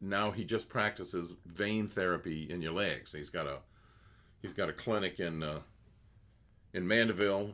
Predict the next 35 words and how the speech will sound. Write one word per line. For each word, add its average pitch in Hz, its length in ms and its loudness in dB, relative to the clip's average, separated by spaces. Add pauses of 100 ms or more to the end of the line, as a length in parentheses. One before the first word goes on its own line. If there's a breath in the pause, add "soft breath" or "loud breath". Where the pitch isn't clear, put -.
and 90 140 -2
he's 85 160 -4
got 90 280 0
one 87 180 -4
here 101 600 2
and 85 360 -4
in 87 140 -4
Metairie, 92 400 0
and 90 120 -2
then 87 100 -4
he's 82 140 -8
got, 82 180 -2
like, 80 120 -4
five 92 380 -2
clinics 90 420 -4
in 78 80 -4
Hawaii, 85 600 -2
and 65 100 -10
he's 71 140 -8
always 82 240 -2
back 80 280 0
and 80 120 -10
forth 85 260 -2
between - 300 -8
them. 73 100 -4
His, 110 120 0
his, 123 420 2
uh, 95 240 4 (160)
his 101 160 -2
podcast 104 540 0
is 87 60 -10
called 90 240 2
A 92 80 2
Leg 92 340 4
Up, 80 240 -2